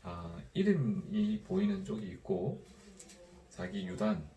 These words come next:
단이 있는 쪽이 있는데요. 감을 때는 토속과 이름이 보이는 쪽으로, 어, 감아야 합니다.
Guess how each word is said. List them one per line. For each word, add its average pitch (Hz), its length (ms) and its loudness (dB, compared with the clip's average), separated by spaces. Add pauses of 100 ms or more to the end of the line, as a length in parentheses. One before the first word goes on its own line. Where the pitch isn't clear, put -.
(140)
단이 226 280 2
있는 196 440 0
쪽이 202 260 -6
있는데요. 123 580 -4 (600)
감을 135 260 4
때는 120 500 2 (600)
토속과 123 500 0
이름이 151 340 2
보이는 214 360 0
쪽으로, 165 680 -2 (680)
어, - 500 -10 (1120)
감아야 220 340 0
합니다. 185 580 -2